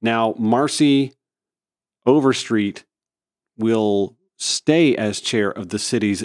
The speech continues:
zoning committee, meaning, uh, Councilman Matt Westmoreland, who was gonna be the chair, will remain the vice chair.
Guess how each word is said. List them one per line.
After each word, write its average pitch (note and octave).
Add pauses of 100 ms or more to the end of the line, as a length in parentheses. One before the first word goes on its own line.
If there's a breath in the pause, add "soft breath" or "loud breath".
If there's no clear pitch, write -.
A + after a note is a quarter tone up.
(100)
zoning G2+ (100)
committee, F2 (340)
meaning, A2+
uh, F2+
Councilman G#2+
Matt A2+
Westmoreland, G#2+
who G#2+
was B2
gonna G#2+
be F#2+
the F#2
chair, F#2+
will G#2+
remain A#2
the G2
vice G#2
chair. -